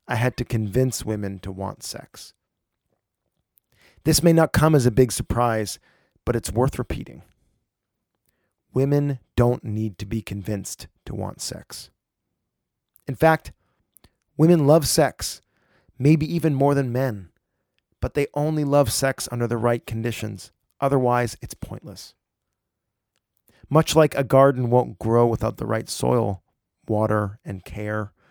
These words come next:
most women can't access their sexual desire unless they feel safe. And we as men have the brilliant opportunity to create that.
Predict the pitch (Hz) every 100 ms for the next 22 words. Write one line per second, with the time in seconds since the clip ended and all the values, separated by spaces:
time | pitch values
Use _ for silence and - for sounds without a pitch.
0 | _ _ _ _ _ - 131 143 - 123
1 | 147 135 - - 147 147 - 131 135 -
2 | 131 - 127 - 131 - - 120 120 113
3 | 117 117 107 _ _ - 127 131 - 123
4 | 131 117 - 127 110 - - _ _ _
5 | _ _ _ _ - 127 127 151 143 110
6 | 123 151 143 127 - _ - 123 127 117
7 | 98 123 143 143 123 120 - 117 - 123
8 | 117 110 - - 113 120 - 113 -